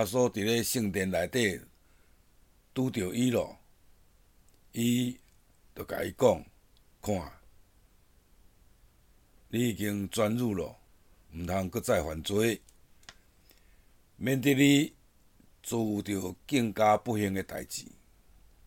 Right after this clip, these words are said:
迄个人就去甲犹太人讲，使伊转入的就是耶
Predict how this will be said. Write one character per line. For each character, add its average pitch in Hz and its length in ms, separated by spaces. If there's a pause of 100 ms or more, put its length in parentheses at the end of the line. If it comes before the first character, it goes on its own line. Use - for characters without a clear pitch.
(1040)
迄 104 240
个 90 60
人 90 400
就 87 120
去 110 500 (1200)
甲 76 520
犹 95 160
太 104 180
人 78 260
讲， 101 240 (2250)
使 - 220 (140)
伊 135 200
转 135 240
入 156 220
的 131 300
就 - 180
是 95 200
耶 107 180